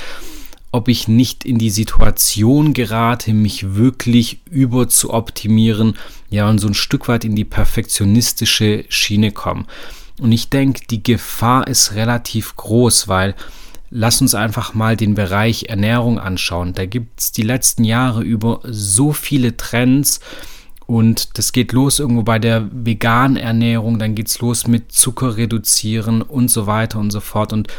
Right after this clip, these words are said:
für viele Menschen sind's auch oftmals Kleinigkeiten, wie zum Beispiel einfach mehr Obst essen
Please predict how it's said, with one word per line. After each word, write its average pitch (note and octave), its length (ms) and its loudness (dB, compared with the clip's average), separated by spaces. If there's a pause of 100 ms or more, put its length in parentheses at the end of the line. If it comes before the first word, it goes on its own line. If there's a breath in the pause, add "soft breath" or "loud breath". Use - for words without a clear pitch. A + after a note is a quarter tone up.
(300 loud breath)
für - 140 -8
viele C#3 260 2
Menschen A#2+ 400 2
sind's G#2+ 240 0
auch - 160 -6
oftmals A2+ 540 -2
Kleinigkeiten, G#2 800 -2
wie G2 160 0
zum - 220 0
Beispiel G2 320 -2
einfach G2 400 -4
mehr G2 340 0
Obst B2 320 -2
essen G#2+ 600 -2